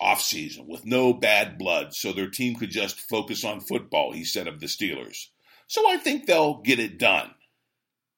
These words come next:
Then he added, quote, That's what the N F L is. It's an organization. Organizations can, can create narratives and lower your value based on your position.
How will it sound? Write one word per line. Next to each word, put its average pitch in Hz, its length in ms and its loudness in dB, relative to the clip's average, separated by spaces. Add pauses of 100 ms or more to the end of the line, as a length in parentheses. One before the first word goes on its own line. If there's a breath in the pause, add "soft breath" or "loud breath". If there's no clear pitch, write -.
(800)
Then 156 240 -2
he 98 220 -2
added, 78 440 -2
quote, 101 440 -2 (340)
That's - 320 0
what 170 200 0
the 151 180 -6
N 120 180 2
F 117 240 0
L 92 300 2
is. 78 520 2
It's 95 200 -4
an 120 240 -4
organization. 131 880 0 (180)
Organizations 127 800 0
can, 107 400 -8 (300)
can 117 240 0
create 98 480 -4
narratives 175 600 2 (380 loud breath)
and 110 220 -2
lower 113 500 2
your 113 220 -2
value 95 480 -2
based 95 340 -4
on 98 180 -4
your 98 140 -4
position. 113 640 -2